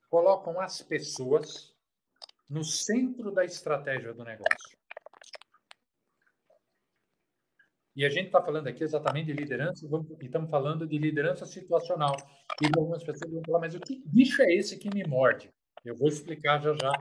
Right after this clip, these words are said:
de forma bem simples, como é que é isso aqui. Mas é o seguinte: a empresa que coloca as pessoas como cerne da organização, não quer dizer, e aí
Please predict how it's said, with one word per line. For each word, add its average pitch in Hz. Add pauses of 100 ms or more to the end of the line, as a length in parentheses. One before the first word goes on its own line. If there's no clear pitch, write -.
(340)
de 131
forma 147
bem 226
simples, 165
como 156
é 156
que 156
é 143
isso 147
aqui. - (460)
Mas 147
é -
o 214
seguinte: 160
a -
empresa 247
que 226
coloca 139 (180)
as 131
pessoas 131
como 127
cerne 190
da 120
organização, 120 (920)
não 196
quer 190
dizer, 131
e 139
aí 131